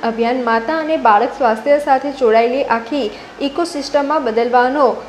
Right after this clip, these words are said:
નવતર અભિગમ બન્યું છે. સહી પોષણ દેશ રોશનના ધ્યેય સાથે માતા અને બાળકના સુપોષણ અને સ્વાસ્થ્ય તંદુરસ્તીથી વિકસિત ભારત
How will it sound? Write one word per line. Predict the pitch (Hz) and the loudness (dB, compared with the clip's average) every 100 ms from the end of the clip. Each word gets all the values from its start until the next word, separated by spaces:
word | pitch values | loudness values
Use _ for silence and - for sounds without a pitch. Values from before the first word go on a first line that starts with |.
| - 254 | -8 0
નવતર | 285 294 320 | 0 4 4
અભિગમ | 330 240 240 226 247 | 4 2 2 0 0
બન્યું | 240 220 220 | 2 2 0
છે. | 220 254 220 220 - | 0 4 4 2 -4
સહી | 240 247 | -2 -2
પોષણ | 240 240 226 277 277 254 | 0 2 2 2 -2 0
દેશ | 220 226 | 0 0
રોશનના | 240 240 254 254 269 | -2 -2 -4 -2 0
ધ્યેય | 277 240 240 | 2 0 0
સાથે | 247 233 240 302 214 - - - | 2 2 2 4 2 2 -14 -6
માતા | 240 262 277 349 | 2 2 4 0
અને | 339 320 | 0 0
બાળકના | 277 226 247 254 302 254 208 | 4 6 6 4 0 0 0
સુપોષણ | - 302 294 302 302 330 - | -4 -6 -2 -2 -2 -4 -2
અને | 240 240 | -2 0
સ્વાસ્થ્ય | 269 233 233 294 | 2 2 2 0
તંદુરસ્તીથી | 294 247 233 240 240 240 254 294 | 2 0 0 0 0 -2 -6 -4
વિકસિત | 226 226 - 302 - | -4 -6 -6 -8 -2
ભારત | 247 233 285 | 2 4 4